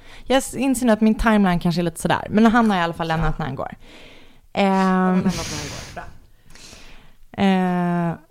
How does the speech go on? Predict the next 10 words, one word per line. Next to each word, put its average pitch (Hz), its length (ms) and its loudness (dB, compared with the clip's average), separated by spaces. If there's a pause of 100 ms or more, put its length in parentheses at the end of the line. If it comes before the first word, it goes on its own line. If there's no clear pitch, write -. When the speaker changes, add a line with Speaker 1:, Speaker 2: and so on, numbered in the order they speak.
(140)
Speaker 1:
så - 200 0
när, 226 160 4 (360)
eh, 196 240 0
de 226 100 -2
sätter - 260 2
Tyler 165 360 -4
i 175 40 -4
handfängsel, 262 840 0 (220)
eh, 202 360 0 (320)
och - 320 -8